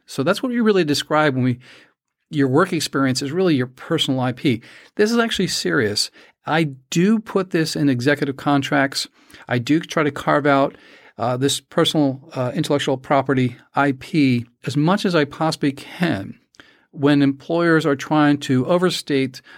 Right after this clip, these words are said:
their control of what is proprietary information with an executive.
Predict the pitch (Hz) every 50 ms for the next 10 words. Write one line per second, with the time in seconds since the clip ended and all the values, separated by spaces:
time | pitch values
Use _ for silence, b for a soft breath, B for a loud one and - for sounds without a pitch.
0 | B B 135 131 131 - 135 131 127 - - 151 147 143 143 139 135 131 123 123
1 | 123 117 120 - 120 120 127 135 135 - - 147 135 127 127 123 123 - - _
2 | b b b b - 156 131 - 143 135 135 131 131 147 131 127 117 117 - 123
3 | 120 120 113 - - 117 107 107 107 110 104 110 113 107 107 117 117 113 113 -
4 | 101 - - - _